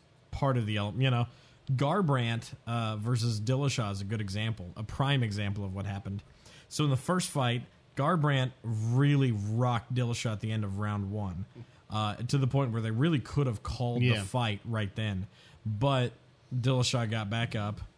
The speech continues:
Speaker 1: and then they did round two. And then Dillashaw actually knocked Garbrandt out. And so it's kind of the shock win for Dillashaw. Everybody's like, "He's a fucking killer," all that. They do a rematch.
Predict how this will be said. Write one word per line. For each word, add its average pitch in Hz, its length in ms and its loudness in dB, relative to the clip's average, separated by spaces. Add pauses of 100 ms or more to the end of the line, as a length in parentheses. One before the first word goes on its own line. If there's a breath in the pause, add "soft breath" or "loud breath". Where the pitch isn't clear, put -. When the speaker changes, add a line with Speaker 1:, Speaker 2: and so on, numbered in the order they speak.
(500)
Speaker 1:
and 123 160 4
then 120 120 4
they 110 100 0
did 101 240 -2
round 104 240 0
two. 135 360 -2 (120)
And 110 100 -2
then 113 140 2
Dillashaw 113 680 0 (260)
actually 117 480 -2
knocked 107 580 -2 (220)
Garbrandt 104 520 -4
out. - 140 -14 (800 loud breath)
And 117 560 2 (600)
so - 180 0
it's 120 80 0
kind 147 200 0
of 139 60 2
the 131 60 4
shock 123 680 -2 (160)
win 127 480 4
for 123 160 -4
Dillashaw. 107 720 -4 (400 loud breath)
Everybody's 117 240 -2
like, 107 100 -4
"He's 117 160 0
a 113 60 -2
fucking 123 340 -2
killer," 107 380 -4
all 107 100 -4
that. 113 240 -2 (360 loud breath)
They 120 100 2
do 131 180 4
a 117 40 2
rematch. 120 680 2